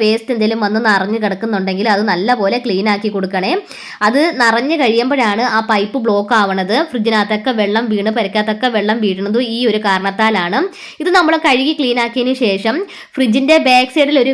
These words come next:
വേസ്റ്റ് വെള്ളം വീഴുന്ന ഒരു പാത്രം കണ്ടില്ലേ? ആ പാത്രത്തിലേക്ക് പോണ ഒരു പൈപ്പ് ഉണ്ട്. ഇത് കണ്ടോ, ചെറിയൊരു ഹോൾസ് പോലെ കണ്ടോ? അപ്പോൾ ആ ഹോൾസിലേക്ക് നമ്മൾ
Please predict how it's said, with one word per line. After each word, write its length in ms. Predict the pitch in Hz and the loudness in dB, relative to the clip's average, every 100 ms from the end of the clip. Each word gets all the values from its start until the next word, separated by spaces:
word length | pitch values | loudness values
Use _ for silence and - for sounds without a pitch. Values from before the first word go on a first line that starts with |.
| 233 | 4
വേസ്റ്റ് 340 | 240 247 294 277 | 4 2 0 0
വെള്ളം 200 | 294 294 | 0 0
വീഴുന്ന 200 | 247 240 240 | 0 0 0
ഒരു 60 | 254 | 2
പാത്രം 300 | 226 226 262 240 | 2 0 0 0
കണ്ടില്ലേ? 300 | 214 202 180 - - 320 | 0 0 -4 -6 -2 0
ആ 20 | 339 | 4
പാത്രത്തിലേക്ക് 580 | 285 262 262 277 277 302 | 4 4 0 0 0 0
പോണ 200 | 247 220 226 | 2 2 4
ഒരു 100 | 220 277 269 | 2 4 2
പൈപ്പ് 260 | 202 214 254 | 2 0 0
ഉണ്ട്. 100 | 214 | 2
ഇത് 60 | 226 | 2
കണ്ടോ, 180 | 214 180 160 220 | 0 -2 -4 -2
ചെറിയൊരു 560 | 262 269 277 320 285 269 277 | 0 0 2 4 4 4 2
ഹോൾസ് 340 | 233 254 320 262 | 2 2 2 2
പോലെ 160 | 240 226 | 2 2
കണ്ടോ? 220 | 214 214 311 - - - 294 | 2 2 0 -4 -16 -8 -2
അപ്പോൾ 140 | 320 311 | 4 6
ആ 20 | 339 | 6
ഹോൾസിലേക്ക് 540 | 311 269 277 277 285 302 | 4 4 4 2 2 2
നമ്മൾ 160 | 220 | 0